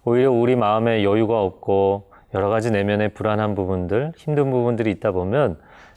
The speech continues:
가족들과 오랜만에 쉬는 날인데 서로 다투게 되고 갈등하게 되는 일들이 많지 않나요? 가정뿐만 아니라 일터도 그렇습니다.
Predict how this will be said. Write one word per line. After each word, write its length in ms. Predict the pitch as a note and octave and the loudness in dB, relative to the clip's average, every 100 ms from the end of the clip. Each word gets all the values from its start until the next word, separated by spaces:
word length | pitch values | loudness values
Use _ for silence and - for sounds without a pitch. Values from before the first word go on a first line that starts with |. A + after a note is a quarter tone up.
| _ | _
가족들과 760 | - C#3+ D3+ F3 E3 D3+ D#3+ D#3 | -4 -2 0 2 4 4 2 2
오랜만에 600 | B2+ B2+ C#3 C3+ C3 C3 | 2 2 2 2 2 0
쉬는 360 | - D#3+ D3+ | 0 0 2
날인데 480 | C3+ A2+ A2+ G#2 A2+ | 2 2 2 2 0
서로 280 | A#2 D3 C#3 | -2 -2 -2
다투게 500 | - G#2 - A2+ A#2 | -4 -8 -8 -2 0
되고 260 | G#2+ G2 G#2+ | 2 0 -2
갈등하게 600 | - G2+ - A2+ A2+ G#2+ | -6 -8 -2 0 0 0
되는 240 | G#2 G2+ | 0 0
일들이 320 | F#2 F2 G2 | -2 -4 -4
많지 320 | F#2 D#2+ - | -4 -6 -6
않나요? 360 | G#2 F2 E2+ A#2+ - _ - - - - | -6 -4 -6 -10 -14 _ -20 -20 -20 -20
가정뿐만 600 | - A2+ B2+ A#2+ B2 B2+ | -6 -2 -2 0 0 2
아니라 340 | B2 G2+ G2+ G#2+ | 2 0 0 2
일터도 460 | G#2 A2+ A#2 A#2 | 2 0 0 0
그렇습니다. 760 | B2 G2+ F2+ - F#2 F2+ A2+ E3 | 0 0 -2 -4 -6 -2 -4 -4